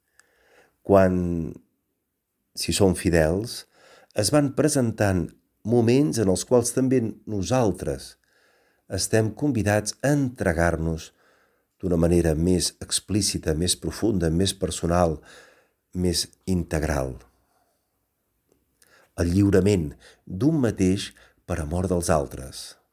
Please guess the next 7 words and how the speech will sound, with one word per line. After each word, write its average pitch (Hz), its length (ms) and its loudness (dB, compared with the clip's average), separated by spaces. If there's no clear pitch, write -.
Aquest 120 460 -2
és - 380 -2
el 127 140 0
camí 139 460 2
que 107 160 0
ens 92 380 0
porta 123 540 2